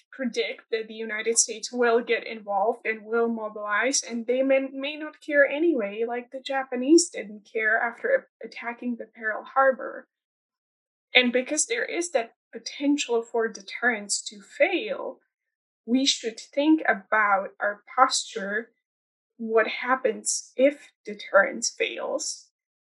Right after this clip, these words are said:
and how we can fight the war in an intelligent manner and end the conflict on terms favorable to us,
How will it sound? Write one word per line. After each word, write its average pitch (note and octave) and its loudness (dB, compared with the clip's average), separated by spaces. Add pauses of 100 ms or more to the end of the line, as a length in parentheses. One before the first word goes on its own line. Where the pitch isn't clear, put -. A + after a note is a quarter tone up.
(140)
and A#3+ 2
how C#4+ 6
we C4 -2
can A3+ -10 (160)
fight C4 4
the G#3+ -2
war A#3 2
in A3+ 0
an G#3 -12
intelligent A3 4
manner A3+ 0 (440)
and A#3 -2
end B3+ -4
the A3 -4
conflict A#3+ -6
on G3+ -8
terms B3 -2
favorable A3+ -2 (200)
to D4+ 4
us, - -2